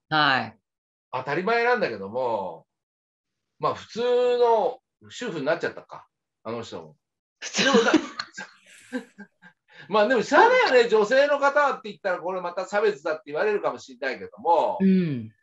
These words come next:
Speaker 1: お母さんになっちゃったら、やっぱね、それしゃあないよね。
Speaker 2: そうですよね。まだね、多分、ちょっと手がかかる年かなと思うのでね、
Speaker 1: ねえ。
Speaker 2: 澤のところは。はい。
Speaker 1: だからもう、でもあの人、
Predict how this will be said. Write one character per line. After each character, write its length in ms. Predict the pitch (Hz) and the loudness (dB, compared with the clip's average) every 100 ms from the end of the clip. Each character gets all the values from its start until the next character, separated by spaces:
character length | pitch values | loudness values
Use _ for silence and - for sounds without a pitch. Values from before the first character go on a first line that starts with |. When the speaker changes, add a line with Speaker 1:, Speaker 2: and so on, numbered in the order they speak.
| _ _ - | _ _ -8
Speaker 1:
お 160 | 202 | -4
母 200 | 453 494 | 2 2
さ 100 | - | 2
ん 40 | 190 | 0
に 40 | |
な 140 | 180 180 | 0 0
っ 20 | |
ち 80 | 165 | -2
ゃ 80 | |
っ 60 | - | 0
た 100 | 139 | -2
ら、 100 | 127 | 0
や 120 | 131 | 0
っ 80 | 123 | 0
ぱ 160 | - 156 | -2 -2
ね、 480 | 151 165 131 113 113 | -2 -2 -4 -6 -10
そ 80 | 123 | -10
れ 100 | 117 | -4
し 80 | |
ゃ 60 | - | -2
あ 280 | 494 508 233 | 0 0 0
な 60 | |
い 20 | 143 | 0
よ 20 | |
ね。 380 | 147 135 101 - _ _ _ _ _ | -2 -2 -6 -16 _ _ _ _ _
Speaker 2:
そ 280 | 226 269 269 | 2 6 6
う 20 | |
で 140 | 196 180 | 6 2
す 120 | - | 2
よ 100 | 139 | 0
ね。 140 | 147 | 2
ま 160 | 190 294 | 4 4
だ 160 | 320 262 | 6 6
ね、 440 | 240 247 226 196 | 6 6 4 2
多 140 | 208 208 | 2 2
分、 640 | 196 175 165 151 131 113 _ _ _ _ _ - | 2 2 0 0 -4 -8 _ _ _ _ _ -6
ち 80 | 214 | -4
ょ 40 | |
っ 120 | 208 | -4
と 160 | - 165 | -2 -2
手 160 | 202 185 | -2 -2
が 140 | 160 | -2
か 140 | 160 | -2
か 180 | 156 180 | -2 0
る 480 | 165 151 139 127 - _ _ _ _ _ _ _ - | 0 -4 -6 -10 -16 _ _ _ _ _ _ _ -8
年 240 | 175 - | -6 -4
か 160 | - 156 | -2 2
な 380 | 180 196 202 202 | 4 4 4 2
と 100 | 156 | -2
思 260 | 151 151 | -2 -6
う 40 | 143 | -6
の 140 | 123 | -6
で 120 | 120 | -6
ね、 280 | 120 151 147 | -4 -2 0
Speaker 1:
ね 40 | 170 | 0
え。 20 | |
Speaker 2:
澤 220 | 160 139 | 0 0
の 120 | 127 120 | -2 -8
と 140 | 127 | -14
こ 140 | - | -10
ろ 100 | 120 | -8
は。 80 | 117 | -8
は 440 | 113 160 156 151 123 | 0 4 4 4 0
い。 160 | 120 _ _ _ _ 135 | -6 _ _ _ _ -6
Speaker 1:
だ 120 | 156 | -2
か 80 | 156 | 0
ら 120 | 160 | 2
も 320 | 214 294 285 | 2 0 -2
う、 360 | - _ _ 175 | -8 _ _ -6
で 100 | 262 | 0
も 140 | 220 | 2
あ 80 | 262 | 2
の 140 | 359 | -2
人、 640 | 359 254 214 208 190 160 | -2 2 4 4 2 -4